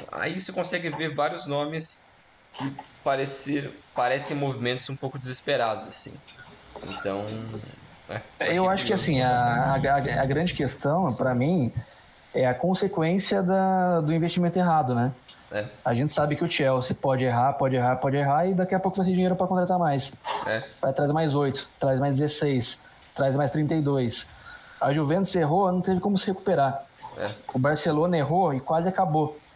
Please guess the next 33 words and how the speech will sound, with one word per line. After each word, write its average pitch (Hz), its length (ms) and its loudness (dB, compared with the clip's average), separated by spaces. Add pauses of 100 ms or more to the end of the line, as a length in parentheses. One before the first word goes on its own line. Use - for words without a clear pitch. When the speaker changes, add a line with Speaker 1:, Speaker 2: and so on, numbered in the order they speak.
(140)
Speaker 2:
entendeu? 123 480 -2 (400)
Então, 143 140 -2
assim, 147 320 0
é, 117 460 2 (160)
a, - 80 -2
a, - 500 0
a - 40 0
questão 220 360 0
principal 180 500 0
vai 185 120 2
cair 190 200 0
no 196 80 2
financiamento, 156 680 0 (100)
mas 120 160 -4
é 131 80 0
sempre 160 400 0
isso. 107 200 0 (600)
É, 120 160 0
a 110 80 2
gente 131 160 0
pode 139 200 0
falar 127 260 2
de 120 100 0
qualidade 120 800 2
e 113 60 2
tudo 120 200 -2
mais, 127 460 2 (340)
mas 127 180 2
o 156 60 2
que 151 100 -6
a 175 60 4
legislação 156 480 0
permite, 175 840 2